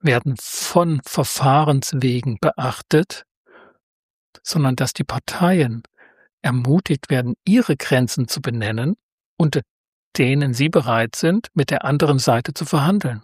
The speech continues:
und dass die andere Seite das verstehen müsse. Das ist natürlich ein Aushandlungsprozess oder auch ein Machtspiel. Da kann ich konstruktiv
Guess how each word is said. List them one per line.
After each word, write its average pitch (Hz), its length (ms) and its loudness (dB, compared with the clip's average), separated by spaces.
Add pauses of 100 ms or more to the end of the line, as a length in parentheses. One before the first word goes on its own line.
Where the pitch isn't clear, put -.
(120)
und 139 140 2
dass 120 120 -2
die - 140 -4
andere 147 280 -2
Seite 127 280 -4
das 131 200 -8
verstehen 151 640 0
müsse. 113 280 -6 (840)
Das 123 200 0
ist 196 160 0
natürlich 196 380 0
ein 175 180 2 (200)
Aushandlungsprozess 135 1160 -2 (420)
oder 143 300 2
auch 156 160 0
ein 196 180 0
Machtspiel. - 1300 -2 (1300)
Da 127 160 0
kann 156 200 0
ich 160 240 -2
konstruktiv - 1000 0